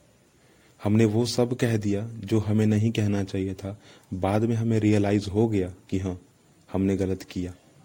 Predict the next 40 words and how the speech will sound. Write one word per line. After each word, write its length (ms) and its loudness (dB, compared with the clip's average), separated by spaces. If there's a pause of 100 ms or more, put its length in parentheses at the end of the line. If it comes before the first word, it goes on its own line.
(540)
परंतु 280 2
फिर 300 2
जो 160 4
है, 180 -4 (300)
हम 140 0
लोग 140 2
उसी 200 -2
दुकान 380 -2
पहुंचे, 360 -6 (180)
हमने 240 0
वही 400 0
सामान 440 -2
को 120 0
लिया 240 -2 (540)
और 200 -6
कैसे 320 4
लिया, 280 -2 (160)
क्यों 240 2
लिया, 260 0 (320)
आप 160 -4
इस 80 -4
पॉडकास्ट 600 -4
में 100 -2
जो 100 -8
है 160 -10 (180)
सुनेंगे। 480 -6 (520)
और 100 -4
हमने 240 2
क्या 480 -2
ऐसी 260 -2
गलती 300 -6
कर 180 -6
दी, 160 -8 (360)
आप 160 -8
यह 200 0
भी 200 -4
इस 120 -8
पॉडकास्ट 600 -8
में 80 -6
सुनेंगे। 480 -8